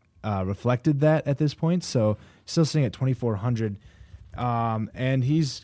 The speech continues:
going at hitter-friendly Glo-, Globe Life Park. It may have been,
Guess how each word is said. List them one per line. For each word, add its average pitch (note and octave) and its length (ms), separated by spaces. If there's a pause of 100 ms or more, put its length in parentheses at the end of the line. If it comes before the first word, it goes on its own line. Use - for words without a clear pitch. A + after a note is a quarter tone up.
going F3 220
at B2 120
hitter-friendly C#3 600
Glo-, A#2 400 (240)
Globe A#2+ 340
Life A#2+ 280
Park. A2+ 300 (360)
It A#2 140
may E3 100
have F3 140
been, B2 320